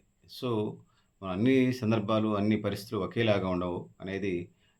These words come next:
ఆ, మనం చూస్తా ఉన్నాం. అందుకోసం ఏ రోజు ఎటువంటిదో. ఒక్కోసారి అంతర్జాతీయ ఒప్పందాలు కూడా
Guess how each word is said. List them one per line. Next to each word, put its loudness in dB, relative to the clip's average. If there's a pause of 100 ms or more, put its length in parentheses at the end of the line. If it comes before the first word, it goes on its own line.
(100)
ఆ, -8
మనం -2
చూస్తా -4
ఉన్నాం. -2
అందుకోసం -4
ఏ 2
రోజు 4
ఎటువంటిదో. -6 (460)
ఒక్కోసారి -2
అంతర్జాతీయ 0
ఒప్పందాలు 0
కూడా 0